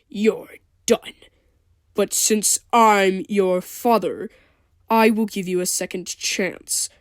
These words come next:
Raise this one hatchling, and you'll be forgiven.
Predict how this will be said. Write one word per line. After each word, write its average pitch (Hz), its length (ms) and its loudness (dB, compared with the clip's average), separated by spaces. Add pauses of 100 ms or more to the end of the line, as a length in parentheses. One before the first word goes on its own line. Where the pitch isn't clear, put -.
(200)
Raise 254 460 6
this 208 320 -2 (140)
one 214 560 4 (240)
hatchling, 196 600 -4 (360)
and 240 160 4
you'll 190 260 2
be 180 220 -6
forgiven. 196 800 2